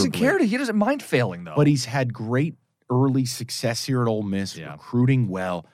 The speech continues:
Speaker 1: Do me a favor. You know what, dude? Be happy. Stay in your lane. I, I, I,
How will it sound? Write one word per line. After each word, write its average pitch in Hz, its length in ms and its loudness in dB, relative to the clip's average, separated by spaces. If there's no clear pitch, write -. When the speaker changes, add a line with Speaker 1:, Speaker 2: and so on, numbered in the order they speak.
Speaker 1:
Do 247 100 0
me 151 160 4
a - 40 -12
favor. - 500 -16
You 202 80 4
know 220 80 6
what, 208 140 4
dude? 185 320 4
Be 233 160 6
happy. 160 460 -4
Stay 202 340 0
in 202 100 4
your 76 120 -2
lane. 82 500 -8
I, 147 500 2
I, 147 160 2
I, 165 100 4